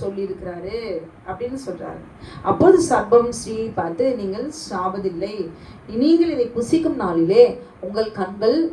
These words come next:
திறக்கப்படும், நீங்கள் நன்மை தீமை அறிந்து தேவர்களைப் போல இருப்பீர்கள் என்று தேவன் அறிவார்" என்றது, என்று சொல்றது. அல்லேலூயா. எல்லாத்தையும் அவன் தெரிஞ்சுக்கிட்டான் ஏவாள் மூலமா. இது நிமித்தம் அவன் என்ன சொல்-, ஆ, இந்த ஆறாவது வசனம்,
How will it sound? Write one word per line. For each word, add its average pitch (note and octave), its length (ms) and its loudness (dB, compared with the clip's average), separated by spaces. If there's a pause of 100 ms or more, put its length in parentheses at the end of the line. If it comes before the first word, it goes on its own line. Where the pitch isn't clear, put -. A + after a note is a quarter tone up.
(140)
திறக்கப்படும், G#3+ 960 -6
நீங்கள் A3+ 240 -6
நன்மை C#4 540 -2
தீமை A#3+ 340 -4
அறிந்து F#3+ 540 -4 (340)
தேவர்களைப் G3+ 580 -4
போல C#4+ 180 2
இருப்பீர்கள் A#3+ 640 0
என்று G3+ 300 -4
தேவன் F#3+ 300 6
அறிவார்" F3 680 -2
என்றது, F3 680 -4
என்று F3+ 220 -6
சொல்றது. E3 460 -8 (340)
அல்லேலூயா. F#3+ 440 -4 (380)
எல்லாத்தையும் G#3+ 380 -2
அவன் C4 200 -4
தெரிஞ்சுக்கிட்டான் F#3+ 560 -8 (320)
ஏவாள் F3+ 340 -2
மூலமா. F3 300 -4 (480)
இது A3 220 -4
நிமித்தம் C#4+ 880 -6
அவன் A3 160 -2
என்ன A3 220 -4
சொல்-, - 300 -10
ஆ, G#3+ 280 -10
இந்த G3 420 -8
ஆறாவது B3 360 -6
வசனம், F#3+ 640 -8